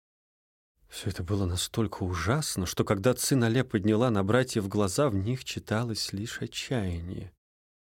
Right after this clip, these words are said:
«Белый дракон, Ян Лунь, где же ты? Спаси меня!»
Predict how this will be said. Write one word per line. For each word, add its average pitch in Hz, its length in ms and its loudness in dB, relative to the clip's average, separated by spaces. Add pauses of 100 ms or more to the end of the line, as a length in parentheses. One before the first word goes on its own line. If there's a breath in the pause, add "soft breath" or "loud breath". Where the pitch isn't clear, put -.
(380)
«Белый 98 480 -6
дракон, 101 600 -4
Ян 107 340 -2
Лунь, 101 400 -2
где 110 300 -2
же 101 140 -4
ты? - 140 -8
Спаси - 580 -8
меня!» 95 420 -4